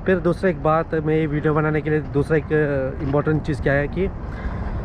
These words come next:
आपका मालूम नहीं होगा आपको, आपका सिविल आईडी अपडेट किया तो, every year अपडेट किया तो वो बैंक में भी अपडेट करने का, नहीं है तो बैंक एक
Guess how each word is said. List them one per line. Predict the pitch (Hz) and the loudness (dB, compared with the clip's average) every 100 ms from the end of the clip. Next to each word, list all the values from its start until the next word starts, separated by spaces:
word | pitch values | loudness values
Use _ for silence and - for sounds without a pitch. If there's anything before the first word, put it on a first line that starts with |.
| - | 2
आपका | 165 - 202 196 175 | 2 2 2 2 0
मालूम | 180 165 180 | 0 2 4
नहीं | 180 165 | 4 4
होगा | 127 123 | 4 2
आपको, | 120 120 143 170 - | 0 -2 -2 -2 -2
आपका | 151 147 175 | -4 0 2
सिविल | - 170 | 4 4
आईडी | 175 175 208 - - - - | 4 4 0 -2 -8 -6 -2
अपडेट | 147 175 175 | 0 2 2
किया | - 175 165 156 | 2 2 4 4
तो, | 135 147 123 - 147 - 143 | 2 0 -2 -4 -4 -2 0
every | 156 165 | 2 4
year | 165 175 151 | 4 2 -2
अपडेट | 139 160 135 | 0 -2 0
किया | 156 | 0
तो | 151 151 | 0 0
वो | 139 151 | 0 0
बैंक | 143 147 | 2 2
में | 151 170 | 2 2
भी | 202 - - - - - - | 0 -2 -12 -14 -12 -6 -2
अपडेट | 151 180 165 | 2 4 4
करने | 165 139 131 | 2 2 0
का, | 127 | 0
नहीं | 123 156 | 2 4
है | 170 | 4
तो | 156 175 | 2 0
बैंक | 135 147 190 | 2 2 2
एक | 175 | -2